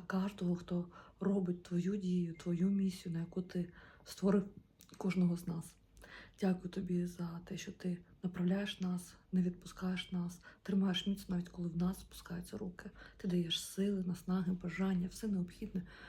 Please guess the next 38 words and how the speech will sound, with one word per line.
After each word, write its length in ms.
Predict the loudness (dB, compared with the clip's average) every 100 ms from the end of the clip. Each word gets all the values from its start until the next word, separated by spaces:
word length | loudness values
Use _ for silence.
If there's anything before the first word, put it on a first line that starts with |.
| -12 -6
для 80 | 0
того, 200 | 0 0
щоб 180 | -2 0
ми 100 | 0
йшли 220 | 0 -4
далі. 240 | -6 -6 -8 -16 -14 -8
Дякую 260 | -8 -8 -12
Тобі 120 | -10
за 100 | -10
це. 220 | -12 -16 -16 -20 _ _ -20 -20 -20 -10 -2
Благослови 460 | -2 0 0 0 -4 _ _ -20 -20 _ _ -4
до 60 |
кінця 320 | 0 0 0 -2
цей 180 | -4
тиждень, 460 | -2 0 0 0 -2 -4 -18 -20 -20 _ _ _ _ _ _ _ _
ці 200 | 0 4
вихідні, 400 | 4 4 0 2
які 200 | 2 2
будуть, 440 | -4 -2 -2 -2 -6 -20 -20 -20 -20 -14
щоб, 420 | -6 -2 -2 -4 -12
е, 40 | -6 -2 -2 0
у 80 | 4
нас 220 | 6 4
все 200 | -2 0
вийшло, 380 | 2 2 -2 -6
все 240 | -4 -2
було 240 | 0 0 0
добре, 460 | 0 -2 0 -4 -4 -14 -10 2
і 80 |
ми 140 | 6 6
з 100 | 4
легкістю 500 | 0 0 -8 -8 -12
в 40 |
понеділок 720 | -6 0 0 2 0 0 -6 -8
пішли 260 | -6 -2 -2
в 60 |
робочий 400 | -2 -2 -4 -6
тиждень. 340 | -6 -4 -4